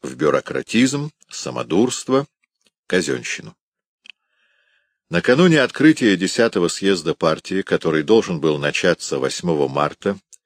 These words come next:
тысяча девятьсот двадцать первого года, когда шло обсуждение всех предложенных платформ,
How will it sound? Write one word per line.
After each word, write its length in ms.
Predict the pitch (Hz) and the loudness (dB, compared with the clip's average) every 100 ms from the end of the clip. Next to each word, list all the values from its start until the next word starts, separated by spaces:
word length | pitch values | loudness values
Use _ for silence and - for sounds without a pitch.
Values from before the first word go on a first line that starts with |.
| _ | _
тысяча 460 | - 104 - 90 98 | -4 -2 -2 -6 -4
девятьсот 540 | 92 95 - 95 87 | -2 -2 -2 -2 -2
двадцать 480 | 82 92 - - 85 | 0 0 0 -6 -6
первого 400 | - 85 85 80 | 0 0 0 -2
года, 300 | 80 82 85 _ _ _ _ _ _ _ | 0 -2 -2 _ _ _ _ _ _ _
когда 320 | - 80 95 101 | -4 -2 0 0
шло 220 | 123 139 | 4 4
обсуждение 680 | - 117 101 123 120 98 87 | 4 0 2 2 2 2 0
всех 360 | - 117 104 | 2 0 2
предложенных 680 | - 82 98 95 78 73 - | 0 0 2 0 -2 -8 -4
платформ, 640 | 90 87 - 73 76 98 | -2 -2 -2 -2 -2 -4